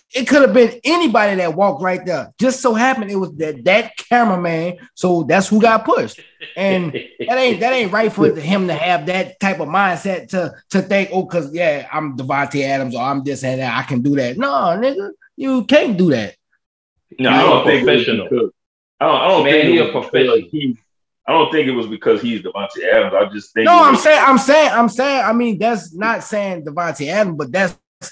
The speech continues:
Speaker 1: I mean, for, for somebody that the way he did it, yeah, nigga, like, man, I'm me. Like, who, what, what, what's gonna happen? Like, ain't, man, you, you act like you lost a Super Bowl, nigga. You lost a fucking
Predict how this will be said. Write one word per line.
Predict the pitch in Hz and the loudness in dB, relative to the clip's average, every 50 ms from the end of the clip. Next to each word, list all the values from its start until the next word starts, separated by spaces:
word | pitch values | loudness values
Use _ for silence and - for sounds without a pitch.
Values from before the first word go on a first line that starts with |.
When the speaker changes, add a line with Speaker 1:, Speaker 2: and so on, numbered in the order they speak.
| _ _ _ _ - | _ _ _ _ -8
Speaker 1:
I | 131 151 | -6 -4
mean, | 175 185 175 175 170 165 147 135 _ _ _ _ | -2 -2 -2 -2 -2 -4 -6 -8 _ _ _ _
for, | - 202 220 196 180 170 156 139 - - - | -2 0 2 2 2 2 0 -4 -8 -12 -12
for | 175 | -10
somebody | 156 - 190 190 180 170 160 143 143 | -6 -4 -2 0 0 0 -2 0 -2
that | 151 143 143 123 | -2 -2 -2 -2
the | 135 | -4
way | 139 160 196 208 208 | -2 0 2 2 4
he | 175 202 180 | 4 2 2
did | 123 113 190 254 311 | 2 2 0 0 0
it, | 294 226 196 | 0 -6 -6
yeah, | 214 269 320 370 359 302 262 254 | -4 -2 0 0 0 0 -4 -6
nigga, | 285 311 277 277 | -6 -6 -6 -2
like, | 269 254 247 214 190 202 | -2 -2 -2 -2 -4 -8
man, | 233 247 233 226 | -4 -2 0 2
I'm | 233 208 214 | 2 4 4
me. | 262 226 156 110 - - | 4 4 4 0 -8 -10
Like, | 147 151 147 139 139 - _ _ - | -8 -8 -8 -8 -10 -14 _ _ -6
who, | - 214 | -4 -2
what, | 170 185 214 202 - - | 0 2 0 0 0 0
what, | 143 - 175 - - - | 0 0 0 0 -2 -6
what's | 160 202 160 147 | -4 -4 -2 -2
gonna | 175 160 160 | -2 -2 -2
happen? | 170 147 127 117 - 113 104 - _ _ _ - | -2 -4 -4 -6 -12 -16 -20 -20 _ _ _ -10
Like, | 143 160 165 165 | -8 -8 -8 -6
ain't, | 208 220 226 226 226 220 214 208 208 180 190 214 208 185 | -8 -8 -6 -6 -6 -6 -8 -8 -10 -12 -14 -14 -14 -12
man, | 202 208 208 208 214 | -10 -10 -8 -8 -6
you, | 220 226 226 214 214 214 | -6 -6 -6 -6 -4 -2
you | 226 226 | -2 0
act | 220 202 202 | -2 0 -2
like | 190 190 170 | -4 -4 -4
you | 175 175 | -4 -2
lost | 196 196 190 - - | 0 0 0 -2 -4
a | 131 | -10
Super | - - 214 190 170 139 | -4 -4 -2 -2 -2 -6
Bowl, | 127 135 127 120 117 127 | -6 -4 -6 -6 -6 -8
nigga. | 156 170 170 170 | -8 -8 -10 -10
You | 175 180 | -10 -8
lost | 180 175 175 165 170 165 | -6 -4 -4 -4 -6 -10
a | 143 | -10
fucking | - 175 170 165 170 151 147 139 131 123 120 107 | -6 -6 -6 -6 -6 -8 -10 -10 -10 -10 -10 -12